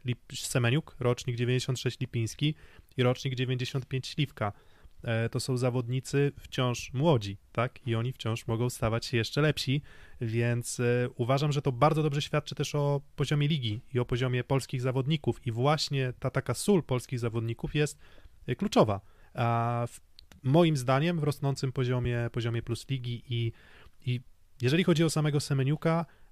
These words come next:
E, on też miał swoje trudne momenty, natomiast, e, znowu wracam też do tego, że przyjmujący Zaksy są bardzo mocno obciążeni w ataku. To, to tego nie widać. E,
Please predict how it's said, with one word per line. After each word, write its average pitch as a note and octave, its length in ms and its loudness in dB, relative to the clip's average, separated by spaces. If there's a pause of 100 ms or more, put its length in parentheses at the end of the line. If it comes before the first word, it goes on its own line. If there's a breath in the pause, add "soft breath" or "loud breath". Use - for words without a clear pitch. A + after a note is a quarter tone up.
(120)
E, B2+ 120 0
on C3+ 200 -2
też - 400 -2
miał B2+ 560 0
swoje B2+ 400 0
trudne B2 380 -2
momenty, C3 600 0
natomiast, A#2+ 760 -4
e, A#2 420 -4
znowu A#2+ 280 0
wracam B2 340 -2
też A#2+ 140 -4
do A#2 100 -6
tego, A#2+ 280 -2
że A2+ 260 -2 (260 soft breath)
przyjmujący C3 520 0
Zaksy B2+ 300 -4
są A#2 180 -4
bardzo A#2+ 400 2
mocno G#2+ 280 -4
obciążeni G#2 440 -6
w G2+ 60 -4
ataku. G#2 420 -4
To, G#2+ 240 -2 (320 soft breath)
to A#2+ 100 -4
tego B2 220 2
nie B2+ 120 2
widać. B2+ 400 2
E, A#2 40 2